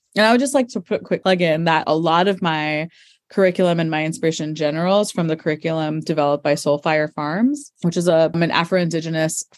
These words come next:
farm in upstate New York. And the curriculum that I drew a lot from for my project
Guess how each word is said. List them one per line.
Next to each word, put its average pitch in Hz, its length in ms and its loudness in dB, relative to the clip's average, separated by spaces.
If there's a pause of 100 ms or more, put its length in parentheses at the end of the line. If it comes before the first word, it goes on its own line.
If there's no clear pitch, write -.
farm 165 260 2
in 175 80 0
upstate 160 300 -2
New 170 80 -4
York. 185 400 -4 (100)
And 165 420 0
the 180 140 0
curriculum 208 380 0
that 190 80 4
I 175 40 2
drew 180 280 -4
a - 20 2
lot 160 300 -2
from 160 260 -6
for 151 220 -2
my 147 380 -6 (260)
project 185 540 -4